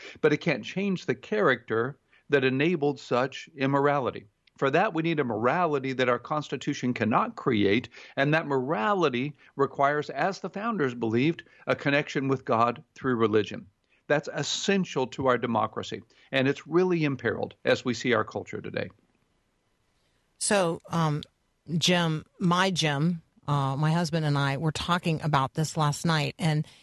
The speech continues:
Speaker 2: he made this, uh, this observation, uh, that in our culture, we seem to want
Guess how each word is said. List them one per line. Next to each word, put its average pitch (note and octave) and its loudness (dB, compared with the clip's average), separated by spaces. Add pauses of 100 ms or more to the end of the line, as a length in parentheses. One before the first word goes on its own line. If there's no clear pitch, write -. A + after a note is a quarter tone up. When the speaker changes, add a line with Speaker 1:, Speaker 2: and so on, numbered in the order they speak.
(140)
Speaker 2:
he C4 2
made F3 2
this, D#3+ -2 (260)
uh, D3+ -6
this F3+ 2
observation, E3+ 2
uh, D#3+ -4
that E3+ 0
in G3 2
our F#3 2
culture, D#3 0
we F3 0
seem A3+ 2
to C#4 -2
want E3+ 0